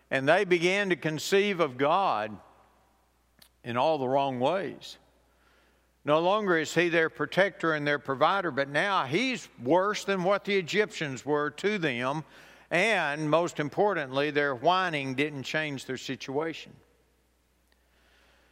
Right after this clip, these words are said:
Well, you look at this and you begin to make the application to the, the Christians today as they're in the wilderness.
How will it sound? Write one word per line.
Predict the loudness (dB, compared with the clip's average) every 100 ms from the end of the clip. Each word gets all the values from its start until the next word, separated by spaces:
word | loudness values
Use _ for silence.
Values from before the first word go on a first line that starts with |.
| _ _ _ _ _ _ _ _ _ _ _ -8
Well, | -4
you | 0
look | 2 2 0
at | -2
this | 0 2 0 -2 -6 -10 -8
and | -6
you | -4
begin | -4 -2 -2 -2 -4
to | -2
make | 0 0 0
the | 0
application | 0 -2 -6 -2 0 0 -2 -4 -6 -6
to | -4 -4 -2
the, | -2 -2 -6 -14 _ _ _ -12
the | -8 -8 -10
Christians | -6 -6 -4 -8 -6 -8
today | -10 -2 0 0 0 -2
as | -2
they're | -4 -4 -4
in | -6
the |
wilderness. | -2 -2 -2 -4 -8 -12 -14